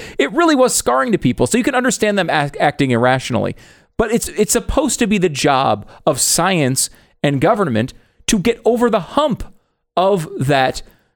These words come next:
uh, of, of the emotions of a tragic event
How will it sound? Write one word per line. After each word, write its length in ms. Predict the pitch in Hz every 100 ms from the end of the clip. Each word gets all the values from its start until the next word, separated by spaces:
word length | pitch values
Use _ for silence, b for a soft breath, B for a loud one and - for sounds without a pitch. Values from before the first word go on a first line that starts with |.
| -
uh, 140 | 123 -
of, 180 | 147 151
of 200 | 190 165
the 140 | 170
emotions 920 | 160 135 127 180 214 - 143 131 170 -
of 140 | 143
a 60 | 131
tragic 420 | - 131 117 113
event 400 | 107 95 98 131